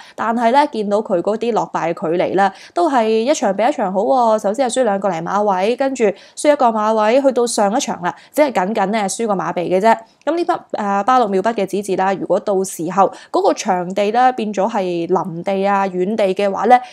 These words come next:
佢都係可以應付得嚟，因為嗰啲場地適應性啊，都算係幾廣泛嘅。今次啦，我自己非常之睇好啦，佢係好大好大機會啦，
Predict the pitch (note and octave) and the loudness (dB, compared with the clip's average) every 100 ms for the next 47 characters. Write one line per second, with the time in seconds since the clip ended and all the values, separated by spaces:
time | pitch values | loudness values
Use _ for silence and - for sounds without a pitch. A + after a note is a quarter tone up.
0 | - - A#3+ B3+ G3+ F#3+ F3 - E3 F#3 | -4 0 2 2 0 -2 -4 -6 -4 -4
1 | D#3 D3 G3+ F3+ E3 E3+ G#3 G3+ - D3 | -4 -4 -4 -6 -6 -6 -6 -6 -8 -8
2 | E3 F3 G#3+ F#3 F3 E3+ E3 F3+ G#3+ F#3 | -6 -6 -4 -4 -6 -6 -6 -4 -4 -6
3 | F3+ E3 F3+ E3 F3 G3 E3+ F3 F#3 - | -6 -4 -2 0 0 -2 -2 0 0 -2
4 | - - F#4 F#4 D4+ C#4 - - G#3+ A3+ | -6 -2 -2 0 2 2 0 0 0 0
5 | A3+ C#4 C4+ F#3 F3+ A3+ F3+ F#3+ F3+ F#3+ | 0 -2 -2 -4 -6 -6 -4 -2 0 -2
6 | F#3 F#3 F3+ D#3+ E3+ A3 F3+ F3+ G#3 F#3 | -2 -4 -4 -2 -2 0 -2 -2 0 0
7 | G3+ G#3 F3 F#3+ | -2 -2 2 2